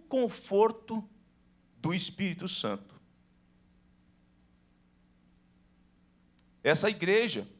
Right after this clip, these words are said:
que lá no Pentecoste, por ocasião da descida do Espírito Santo, que recebeu poder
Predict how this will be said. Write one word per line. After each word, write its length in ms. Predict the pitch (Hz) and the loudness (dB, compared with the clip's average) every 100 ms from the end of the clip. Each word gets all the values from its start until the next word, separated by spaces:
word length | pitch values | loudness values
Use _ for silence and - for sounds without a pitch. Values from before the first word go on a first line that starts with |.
| - _ _ _ _ _ _ _ _ _ _ _ | -20 _ _ _ _ _ _ _ _ _ _ _
que 140 | 147 | -4
lá 240 | 127 208 262 | 4 4 4
no 140 | 185 | -2
Pentecoste, 640 | - 170 170 139 139 143 - | -4 -4 -4 -2 0 -2 -2
por 140 | 131 | -2
ocasião 580 | 127 135 120 120 120 123 | 0 0 0 -2 -2 0
da 80 | 117 | -2
descida 420 | 113 117 147 131 | -2 -4 -6 -6
do 120 | 127 | -6
Espírito 420 | 113 - 120 110 | -6 -6 -8 -8
Santo, 300 | - 123 123 | -4 -4 -4
que 80 | 127 | -6
recebeu 520 | 147 135 139 - 165 | -6 -2 -4 -2 -4
poder 800 | 165 - 202 226 220 165 180 - | -6 -8 2 2 2 -2 -2 -10